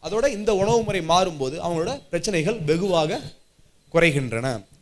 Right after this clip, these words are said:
அதுக்கு நாங்களே ஆதாரம். இதுவரையும் இந்த டயட்டை ஃபாலோ பண்ணி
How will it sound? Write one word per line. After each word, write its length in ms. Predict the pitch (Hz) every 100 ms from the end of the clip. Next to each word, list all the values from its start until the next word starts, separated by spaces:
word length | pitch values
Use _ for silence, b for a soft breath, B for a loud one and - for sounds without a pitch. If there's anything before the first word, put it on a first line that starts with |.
| _ -
அதுக்கு 300 | 202 214 254
நாங்களே 460 | 196 - 185 247 - _ _
ஆதாரம். 500 | - 135 131 120 113 - _ _ _ _
இதுவரையும் 720 | 240 226 220 233 208 175 185 - -
இந்த 240 | 180 180
டயட்டை 380 | 175 202 208 202 151
ஃபாலோ 260 | 175 175
பண்ணி 340 | 156 165 180